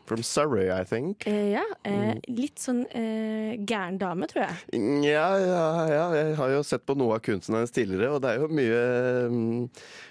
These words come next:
Speaker 1: mye spesielt. Det går jo veldig mye på sex og personlige tragedier.
Speaker 2: Ja, så det
Speaker 1: Ja.
Speaker 2: skal vi ha utenfor, eh, vårt Munch-museum.
Speaker 1: Ja,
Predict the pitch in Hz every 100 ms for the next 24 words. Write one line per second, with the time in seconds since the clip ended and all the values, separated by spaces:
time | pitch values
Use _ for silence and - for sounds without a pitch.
0 | - 165 170 165 127 143 - 156 160 160
1 | 180 - 143 135 139 139 110 127 117 107
2 | - 120 120 117 120 117 - 135 - 127
3 | 120 131 127 117 107 117 120 104 98 127
4 | 147 127 - 233 180 147 240 226 226 214
5 | 247 240 220 220 220 196 208 196 - 208
6 | 208 220 226 240 240 - 185 - - 185
7 | 175 156 170 156 95